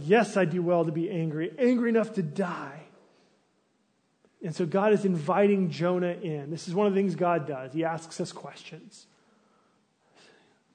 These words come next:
His favorite question for me is, "Stephen, are we gonna talk about what you did?"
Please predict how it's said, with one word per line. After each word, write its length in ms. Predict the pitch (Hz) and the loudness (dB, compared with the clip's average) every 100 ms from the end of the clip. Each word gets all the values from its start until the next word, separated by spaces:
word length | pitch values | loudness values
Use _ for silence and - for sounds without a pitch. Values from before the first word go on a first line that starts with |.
| _ _ _ _ _ _ - | _ _ _ _ _ _ -20
His 120 | 151 | -2
favorite 300 | - 190 185 | 4 4 4
question 320 | 185 170 180 | 0 -2 -2
for 120 | 151 | -2
me 140 | 160 160 | -2 -2
is, 100 | 151 | -2
"Stephen, 280 | - 196 | -2 0
are 60 | 180 | 0
we 100 | 175 | 0
gonna 100 | 220 | -2
talk 260 | 202 190 190 | -4 -6 -2
about 220 | 208 214 | -2 0
what 140 | 233 | -2
you 80 | 220 | -2
did?" 360 | 208 226 214 | -2 -2 -4